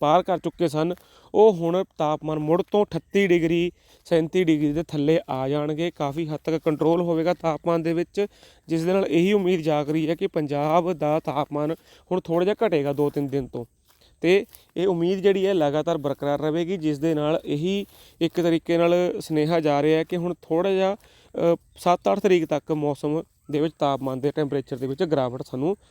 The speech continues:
ਦੇਖਣ ਨੂੰ ਮਿਲੇਗੀ। ਇਸ ਤੋਂ ਇਲਾਵਾ, ਅ, ਜਿਹੜੇ ਮੌਸਮ ਵਿਭਾਗ ਦੇ ਅਲਰਟ ਨੇ, ਉਹ ਲਗਾਤਾਰ ਇਹੀ ਸਲਾਹ ਦੇ ਰਹੇ ਨੇ ਕਿ ਪੰਜਾਬ ਦੇ ਵਿੱਚ ਜਿਹੜੇ, ਅ, ਮੀਂਹ ਦੀ ਗਤੀਵਿਧੀ ਹੈ, ਇਹ ਦਸ ਤਰੀਕ ਤੱਕ ਇਸੇ ਤਰੀਕੇ ਨਾਲ ਰਹੇਗੀ, ਪਰ ਹਾਂ,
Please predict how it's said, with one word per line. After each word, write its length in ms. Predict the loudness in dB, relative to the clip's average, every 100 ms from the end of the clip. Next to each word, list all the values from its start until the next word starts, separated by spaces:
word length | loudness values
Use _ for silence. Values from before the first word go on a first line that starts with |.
| _ -2
ਦੇਖਣ 360 | 0 0 -2 -6
ਨੂੰ 120 | -4
ਮਿਲੇਗੀ। 360 | -2 0 -2 -6 _ _ -20 -16 -4
ਇਸ 120 | -4
ਤੋਂ 140 | 2 4
ਇਲਾਵਾ, 380 | 4 4 0 -2 _ _ _ -2 0
ਅ, 40 |
ਜਿਹੜੇ 240 | 2 0
ਮੌਸਮ 340 | 0 -2 -4 -8
ਵਿਭਾਗ 260 | -4 -4
ਦੇ 200 | -2 -2
ਅਲਰਟ 240 | 0 0 0
ਨੇ, 200 | -4 -6 _ -6
ਉਹ 100 | -2
ਲਗਾਤਾਰ 500 | 0 0 -2 0 -2
ਇਹੀ 340 | -2 -2 -2
ਸਲਾਹ 300 | -2 -2 0
ਦੇ 160 | 0 0
ਰਹੇ 220 | 0 0
ਨੇ 220 | -2 -2 -2
ਕਿ 140 | -4
ਪੰਜਾਬ 500 | -2 -4 -2 -4 -2
ਦੇ 120 | -2
ਵਿੱਚ 420 | -2 -4 -4 -4 -4 _ _ -16 -4
ਜਿਹੜੇ, 280 | 2 4 2 _ _ _ _ _ _ -4
ਅ, 320 | 0 0 0 -4 _ -6
ਮੀਂਹ 340 | 0 2 2
ਦੀ 240 | 0 -2 0 0
ਗਤੀਵਿਧੀ 440 | 0 -2 -2 0
ਹੈ, 100 | 0 -2 _ -20 -4
ਇਹ 200 | 2 4
ਦਸ 220 | 4 0
ਤਰੀਕ 220 | 0 -6 -4
ਤੱਕ 160 | -2
ਇਸੇ 160 | -2 -2
ਤਰੀਕੇ 280 | -2 -2 0
ਨਾਲ 120 | 0
ਰਹੇਗੀ, 340 | 0 0 -2
ਪਰ 180 | -2 -2
ਹਾਂ, 280 | 0 0